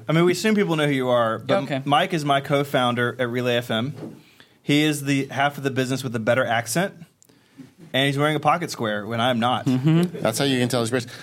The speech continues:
Speaker 3: But did you notice any other similarities to my right and my
Speaker 2: We're
Speaker 3: left?
Speaker 2: wearing the same shirt.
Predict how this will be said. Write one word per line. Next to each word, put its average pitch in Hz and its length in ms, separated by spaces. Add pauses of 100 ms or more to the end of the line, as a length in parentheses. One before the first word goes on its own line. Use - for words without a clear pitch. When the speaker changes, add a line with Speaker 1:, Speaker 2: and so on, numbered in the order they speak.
Speaker 3:
But 151 100
did 170 180
you 190 60
notice 202 540 (360)
any 165 200
other 147 160
similarities 120 1160 (440)
to 135 100
my 113 140
right 107 140
and 92 80
my 95 100
Speaker 2:
We're 92 140
Speaker 3:
left? 143 100
Speaker 2:
wearing 143 320
the 123 60
same 120 300
shirt. 113 440